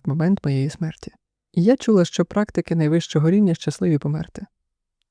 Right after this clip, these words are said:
Ще краще, коли вони зустрічають смерть без страху, і ні в кого з таких людей не має бути ні крихти сумніву. У мене немає ні страху, ні сумнівів.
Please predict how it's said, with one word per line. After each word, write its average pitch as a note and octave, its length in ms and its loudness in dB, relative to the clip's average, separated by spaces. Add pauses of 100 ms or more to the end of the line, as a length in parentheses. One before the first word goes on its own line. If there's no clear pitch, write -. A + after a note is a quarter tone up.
(160)
Ще - 220 0
краще, F3+ 400 2
коли D#3+ 220 0
вони D#3+ 160 2
зустрічають D3 560 -2
смерть G3 460 -4 (460)
без C#3+ 200 2
страху, - 440 -6 (800)
і E3+ 100 2
ні F3+ 100 6
в - 40 -6
кого G3 260 2
з - 60 -10
таких - 400 -4
людей G3 280 2
не E3 120 2
має F3 240 2
бути D#3+ 300 0
ні D#3 120 0
крихти D3+ 360 -2
сумніву. D#3+ 440 -6 (880)
У F#3+ 60 0
мене A#3 160 4
немає C3+ 280 4
ні E3+ 120 2
страху, G#3+ 520 -4 (440)
ні E3 120 0
сумнівів. D#3 440 -8